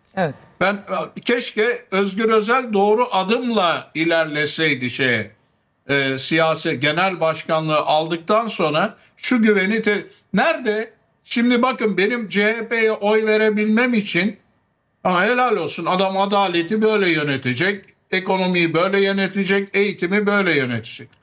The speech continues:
Speaker 2: Hadi gölge kabinesinden bana bir tane isim söyleyin Allah aşkına
Speaker 1: Ben
Speaker 2: ya.
Speaker 1: hepsini sayabilirim de. <laughs>
Speaker 2: E, sayarsınız da <laughs> ne, niye, ismi saymakla bitmiyor ki.
Speaker 1: Ee, ama şimdi... e,
Speaker 2: Sokaktaki adam bilip de evet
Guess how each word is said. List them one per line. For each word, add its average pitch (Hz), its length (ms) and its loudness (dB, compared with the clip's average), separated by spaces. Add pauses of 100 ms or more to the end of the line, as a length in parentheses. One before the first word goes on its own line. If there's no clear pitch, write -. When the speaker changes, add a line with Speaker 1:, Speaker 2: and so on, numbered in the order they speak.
(240)
Speaker 2:
Hadi 233 240 0
gölge 247 380 0
kabinesinden 240 760 -2
bana 240 260 0
bir 240 100 -4
tane 214 280 2
isim 196 260 -2
söyleyin 117 440 -2
Allah 170 300 2
aşkına 127 400 -2
Speaker 1:
Ben 254 60 2
Speaker 2:
ya. 269 80 0
Speaker 1:
hepsini 302 340 0
sayabilirim 294 640 2
de. 277 120 0 (180)
<laughs> 262 120 0 (720)
Speaker 2:
E, 160 80 2
sayarsınız 233 760 0
da 190 220 0 (460)
<laughs> - 420 -12
ne, 190 160 0 (100)
niye, 254 300 0 (420)
ismi 214 320 0
saymakla 226 680 0
bitmiyor 277 440 -2
ki. - 260 -4
Speaker 1:
Ee, 202 340 0 (960)
ama 302 160 0 (120)
şimdi... 262 580 2 (100)
e, 202 220 4
Speaker 2:
Sokaktaki 190 760 2
adam 233 540 0
bilip 220 380 -2
de 214 180 0
evet 214 280 0